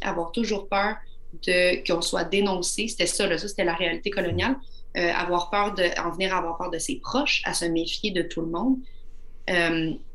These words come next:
cette peur-là qui, qui devient totalisante à cause d'une violence qui est tout le temps, tout le temps là, qui régit tous les rapports humains, en fait. Cette peur-là, euh, oui, institue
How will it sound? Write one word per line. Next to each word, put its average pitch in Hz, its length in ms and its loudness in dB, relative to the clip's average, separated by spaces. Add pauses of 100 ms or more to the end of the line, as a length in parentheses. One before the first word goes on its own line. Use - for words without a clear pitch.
(160)
cette - 380 -2
peur-là 220 600 4 (360)
qui, - 320 -2
qui - 200 -6
devient 175 380 4
totalisante 175 580 -2 (100)
à 185 120 2
cause 214 320 4
d'une 175 200 4
violence 170 480 0
qui - 220 -4
est - 100 -6 (100)
tout 233 140 4
le 190 120 -2
temps, 214 200 0
tout 208 140 -2
le 196 80 -2
temps 165 140 2
là, 190 120 2
qui - 260 -2
régit 196 640 4 (400)
tous 294 140 8
les 220 160 10
rapports 185 580 2
humains, 170 360 -2 (140)
en 165 200 -4
fait. 302 140 -2 (1600)
Cette - 260 0
peur-là, 185 600 2 (640)
euh, 170 560 2 (380)
oui, 294 260 6
institue 254 720 0